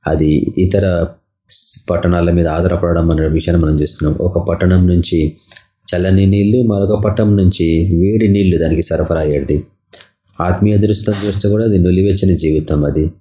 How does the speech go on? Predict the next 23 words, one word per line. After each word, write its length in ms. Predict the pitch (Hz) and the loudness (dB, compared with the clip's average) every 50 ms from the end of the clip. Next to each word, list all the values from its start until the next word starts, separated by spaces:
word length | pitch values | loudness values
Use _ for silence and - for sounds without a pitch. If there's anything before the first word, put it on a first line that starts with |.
| _ _ _ _ _ - 87 | _ _ _ _ _ -2 0
నువ్వు 160 | 90 87 82 | 0 2 2
వెచ్చగానే 440 | 85 87 - - 98 101 101 104 101 | 0 0 -2 -2 0 0 2 2 2
లేవు, 420 | 101 98 98 101 107 107 - - | 2 2 2 2 0 0 0 0
చల్లగానే 320 | 82 82 85 87 87 87 | -2 0 0 0 2 2
లేవు 360 | 82 80 80 82 80 82 82 - - | 2 2 2 0 0 0 0 0 0
అని 160 | 90 87 85 | 0 0 0
దేవుడు 360 | 82 85 - 87 87 87 85 | -2 -2 -2 0 0 0 0
మాట్లాడిన 420 | 80 82 78 78 80 78 76 76 76 | 0 0 -2 0 0 0 0 0 -2
సంగతులు 480 | - 80 78 80 80 - - 87 78 | -2 -2 -2 -2 -2 -2 -2 -2 0
మనం 140 | 76 76 76 | 0 0 0
నేర్చుకున్నాం. 600 | 76 80 78 78 - - - 76 76 78 76 - - - - - - - - - - - - - | 0 0 -2 -4 -4 -4 -2 -2 0 0 -2 -4 -6 -10 -18 -20 -20 -20 -20 -14 -8 -6 -4 -4
ముఖ్యంగా 540 | 85 - 95 95 92 95 98 98 98 95 92 - - - - - - | -2 -2 0 0 2 2 2 2 0 0 -2 -4 -8 -16 -14 -8 -6
ఆత్మీయ 380 | 90 95 92 98 101 107 104 98 | -4 -4 -2 -2 0 0 0 -2
సత్యాలు 400 | 98 95 90 - - 95 95 95 | -2 -4 -6 -4 -2 -2 0 0
మనం 220 | 92 87 87 87 | 0 0 0 -2
గ్రహించినప్పుడు 680 | 80 80 80 85 92 90 - - 95 92 92 - 95 95 | -2 -2 -2 -2 -2 -2 -2 -2 -2 -2 -2 -2 -2 -2
అందులో 400 | 87 82 80 80 76 73 73 76 - - | -2 0 -2 -2 -2 -2 -2 -4 -6 -4
ప్రభు 180 | 82 80 87 | -4 -2 0
మనకు 360 | 92 90 90 90 90 90 - 92 | 0 0 0 -2 -2 -2 -2 -2
చూపించిన 420 | 87 92 90 87 - 95 90 90 | 0 0 -2 -2 -2 -2 0 0
ఏంటంటే, 600 | 92 90 90 90 92 90 - 104 107 104 98 - - - _ - - - - _ _ _ _ _ _ _ _ - - | 0 0 0 2 0 0 0 0 0 -2 -2 -4 -10 -20 _ -14 -14 -14 -14 _ _ _ _ _ _ _ _ -8 -6
ఆ 120 | 73 76 | -6 -6
సంఘము, 720 | 76 - - 92 104 110 123 120 104 90 80 82 87 98 | -6 -4 -2 -2 0 0 0 0 0 0 0 0 -2 -4